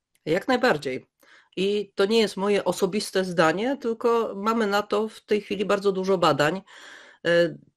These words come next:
na polskim gruncie zajmuje się tym tematem, e, profesor Jagoda Cieszyńska, z Krakowa zresztą, która, m, bardzo dużo mówi i pisze o tym, w jaki sposób elektronika, m, poważnie zaburza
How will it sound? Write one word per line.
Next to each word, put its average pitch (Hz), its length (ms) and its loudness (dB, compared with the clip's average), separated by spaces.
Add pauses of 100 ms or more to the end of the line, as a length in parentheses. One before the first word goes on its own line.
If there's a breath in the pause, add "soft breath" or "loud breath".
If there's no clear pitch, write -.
na 180 140 0
polskim 220 460 4
gruncie 190 720 2
zajmuje 202 580 2
się 190 160 -2
tym 190 180 -4
tematem, 185 640 0
e, 165 420 -2
profesor 180 460 -2
Jagoda 175 420 2
Cieszyńska, 196 840 -2 (520 loud breath)
z - 80 -12
Krakowa 160 460 4
zresztą, 202 560 0
która, 277 420 2
m, 233 380 -4
bardzo 247 360 4
dużo 226 520 2
mówi 202 640 4
i 220 100 -8
pisze 226 400 -2
o 202 100 2
tym, 247 240 0
w - 20 -2
jaki 220 280 2
sposób 233 460 -2
elektronika, 214 880 2 (520 loud breath)
m, 185 140 -6 (300)
poważnie 233 840 4
zaburza 190 880 0